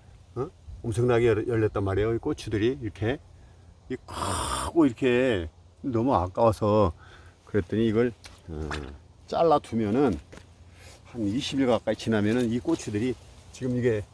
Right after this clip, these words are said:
보면은 이게 덜 붉어지잖아요. 밑에 보면 이게 꽉 좀 열렸는데 요게 불구죽죽 안이 된대요. 응? 그래서 오늘은,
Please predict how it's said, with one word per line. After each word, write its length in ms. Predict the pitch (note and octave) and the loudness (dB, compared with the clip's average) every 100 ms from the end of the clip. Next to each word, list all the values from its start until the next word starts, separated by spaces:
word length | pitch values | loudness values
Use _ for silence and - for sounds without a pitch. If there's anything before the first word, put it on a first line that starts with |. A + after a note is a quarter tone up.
| - | -12
보면은 320 | A2 G#2+ A#2 | -4 0 2
이게 180 | A2+ A2+ - - - | 4 2 0 -18 -6
덜 140 | B2+ C3 | -2 -2
붉어지잖아요. 680 | E3 D3+ B2 A2 F#2+ G#2+ | -2 -2 0 2 2 0
밑에 240 | G2 F#2+ A#2 | -2 0 0
보면 320 | F#2+ G2+ G#2+ | 0 0 0
이게 160 | G#2 G#2 | -2 -2
꽉 480 | - - - G2 - | -6 -8 -6 -6 -6
좀 140 | G#2+ F#2 | -4 -2
열렸는데 600 | F#2 F#2+ F2+ F2+ A#2 F2+ - - - - - - G#2+ | 0 -2 -2 0 -2 -2 -14 -20 -20 -20 -20 -8 -2
요게 220 | G#2+ C3+ | 2 2
불구죽죽 800 | - C3 A#2 A#2 C3 B2 A#2+ G#2+ | 2 0 2 -2 2 4 6 6
안이 160 | A2+ | 4
된대요. 640 | A2 A2 G2 G2 G#2 F#2 D2+ - - - - - B2 | 4 2 4 6 6 4 0 -10 -20 -20 -20 -14 -12
응? 100 | C#3+ - - - - | -12 -14 -20 -20 -16
그래서 260 | - A#2 B2 | 0 2 4
오늘은, 380 | A#2+ A2 C3 | 4 4 4